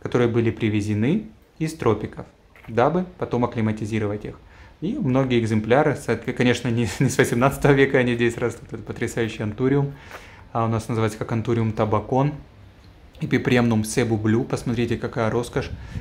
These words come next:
когда он начинает расти на опоре, да? Как вы можете видеть, они все цепляются к стене. Нет никакого там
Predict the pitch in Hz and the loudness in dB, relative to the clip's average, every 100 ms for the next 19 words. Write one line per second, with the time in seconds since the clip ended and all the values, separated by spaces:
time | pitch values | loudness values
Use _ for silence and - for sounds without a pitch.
0 | - - 113 117 113 - 117 110 113 107 | -10 -6 2 2 2 0 0 0 0 -4
1 | - 110 107 104 135 151 147 120 147 196 | -2 0 0 0 4 4 4 2 0 -2
2 | - - 123 117 110 123 117 117 110 - | -10 -10 -2 -2 -2 -2 0 2 0 0
3 | - 113 - 113 104 - - - 117 107 | -2 -2 2 2 2 -4 -8 -2 2 2
4 | 147 143 131 120 113 - 113 107 110 104 | 2 0 -2 -2 -4 0 0 0 -2 -4